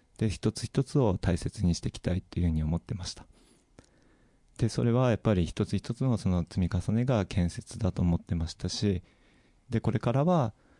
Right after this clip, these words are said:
ぜひこの兵庫の未来のためにですね、私自身一つ一つ大切にさせていただきながら、ぜひ兵庫中回らせていただいて、それぞれの地域が直面する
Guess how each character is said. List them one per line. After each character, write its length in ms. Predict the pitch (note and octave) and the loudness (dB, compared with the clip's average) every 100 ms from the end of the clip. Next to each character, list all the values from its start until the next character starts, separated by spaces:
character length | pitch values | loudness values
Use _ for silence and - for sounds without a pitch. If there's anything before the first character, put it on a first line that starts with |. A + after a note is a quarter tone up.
| - | -6
ぜ 120 | A2 A#2 | -2 2
ひ 260 | G#2 E2+ | 4 2
こ 100 | - | 2
の 100 | F2 | 0
兵 160 | E2 G#2+ | 2 2
庫 160 | G2+ E2 | 2 2
の 120 | E2 | 4
未 160 | F#2 | 4
来 160 | G2+ F#2 | 4 2
の 100 | E2 | 0
た 140 | - | 0
め 120 | G#2+ F2 | 0 0
に 140 | D#2+ | -2
で 100 | E2+ | -4
す 120 | - | -4
ね、 200 | G#2 A#2 - - - _ | -2 -2 -4 -20 -20 _
私 340 | - F#2+ F2 G2+ | -4 -4 -2 0
自 260 | G#2+ - | 0 0
身 60 | E2+ | 0
一 240 | - G2 | 0 -2
つ 120 | - | -2
一 220 | F2 - C3+ | -2 0 2
つ 280 | B2 F#2 - - _ _ _ - | 2 0 -2 -16 _ _ _ -2
大 200 | G2 E2+ | 0 0
切 280 | - - F#2 | -2 -4 0
に 320 | E2+ E2 - _ - | 2 2 -2 _ -6
さ 140 | G#2 | -4
せ 80 | - | -2
て 80 | - | -2
い 60 | E2+ | 0
た 120 | F#2 | 0
だ 120 | F2 | 0
き 120 | - | 0
な 120 | F#2+ F#2+ | 0 2
が 120 | G2 | 2
ら、 280 | A#2+ A#2 - _ - - _ | 2 0 -4 _ -20 -20 _
ぜ 120 | - G2 | -2 2
ひ 240 | F#2 E2 | 2 0
兵 140 | - G2+ | 2 2
庫 100 | F#2 | 4
中 260 | F2 F2 E2 _ _ - | 4 2 2 _ _ 0
回 160 | F#2 F2 | 2 4
ら 80 | E2+ | 2
せ 140 | - | -2
て 160 | G2 F#2+ | 0 0
い 140 | - | 0
た 140 | G2+ | 0
だ 160 | F#2+ G3+ | 2 2
い 60 | G2+ | 0
て、 380 | - D#3 A#2+ - _ _ - | 0 0 0 -4 _ _ -4
そ 100 | G#2+ | 0
れ 60 | G2+ | 2
ぞ 100 | G#2 | 2
れ 60 | |
の 140 | A#2 A#2+ | 0 -2
地 180 | A2 | -2
域 160 | G#2 - | -2 -2
が 80 | G#2 | -2
直 380 | E2+ - - G2 | -2 -6 -2 2
面 180 | F2 | 2
す 160 | F2 - | 2 0
る 180 | A#2 | 0